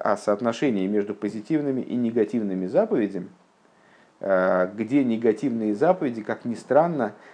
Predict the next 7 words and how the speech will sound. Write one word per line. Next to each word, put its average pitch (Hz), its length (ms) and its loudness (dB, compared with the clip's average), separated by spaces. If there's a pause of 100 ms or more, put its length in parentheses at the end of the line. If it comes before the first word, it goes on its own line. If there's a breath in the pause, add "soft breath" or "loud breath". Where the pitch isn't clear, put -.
(120)
соответствуют 135 720 2
первой 131 320 2
половине 117 480 0
имени 117 220 0
Авая, 107 400 2
Юд 107 300 -6
Кей, 85 280 -4